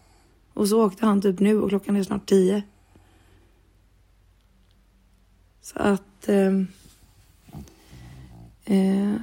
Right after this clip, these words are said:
ja. Nu ska man inte ta ut saker i förskott, så det tänker jag absolut inte göra. Men, ehm,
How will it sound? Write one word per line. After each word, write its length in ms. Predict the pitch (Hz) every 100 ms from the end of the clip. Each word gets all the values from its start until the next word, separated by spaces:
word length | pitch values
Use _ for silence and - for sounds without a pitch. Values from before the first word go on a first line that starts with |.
| 247
ja. 500 | 202 220 233 269 320 - _ _ _ _ _ _ _ _ _ _ _ _ _ - - - - _ _ -
Nu 60 | 226
ska 180 | - 220
man 140 | 233
inte 160 | 247 -
ta 140 | 220
ut 160 | 202 -
saker 280 | 202 202
i 40 | 196
förskott, 500 | - 196 - - -
så 120 | -
det 80 | 214
tänker 240 | 220 214
jag 80 | 226
absolut 360 | 202 214 - 220
inte 180 | 208
göra. 260 | 220 - -
Men, 380 | 220 214 208 208
ehm, 280 | 202 196